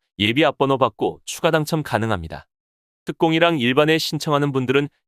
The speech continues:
해당하는 청약 통장에 가입하고 본인이 현재 거주하는 지역에 맞는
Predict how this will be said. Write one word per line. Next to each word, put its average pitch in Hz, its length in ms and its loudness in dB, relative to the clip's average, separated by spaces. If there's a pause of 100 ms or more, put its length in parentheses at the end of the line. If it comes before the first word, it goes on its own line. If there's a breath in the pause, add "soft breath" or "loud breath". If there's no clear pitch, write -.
해당하는 131 480 2
청약 147 360 -4
통장에 123 400 -2
가입하고 80 600 -8 (520)
본인이 160 360 2
현재 160 240 2
거주하는 143 540 0
지역에 117 320 0
맞는 101 340 -2